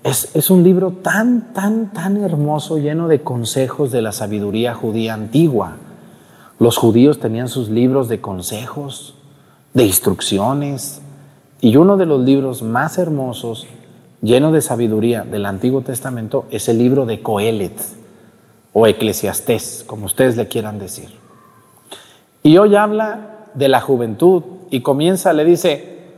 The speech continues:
"Alégrate, joven", le dice. ¿Por qué? "Durante tu juventud", dice,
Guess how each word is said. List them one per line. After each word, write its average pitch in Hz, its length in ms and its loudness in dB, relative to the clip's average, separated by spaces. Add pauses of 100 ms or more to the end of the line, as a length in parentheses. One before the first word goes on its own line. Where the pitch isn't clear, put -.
(120)
"Alégrate, 196 800 4
joven", 170 800 -4 (120)
le 123 120 -8
dice. 147 580 -2 (200)
¿Por 147 200 2
qué? 254 460 0 (1040)
"Durante 143 480 6
tu 143 160 0
juventud", 135 720 2
dice, 139 500 -2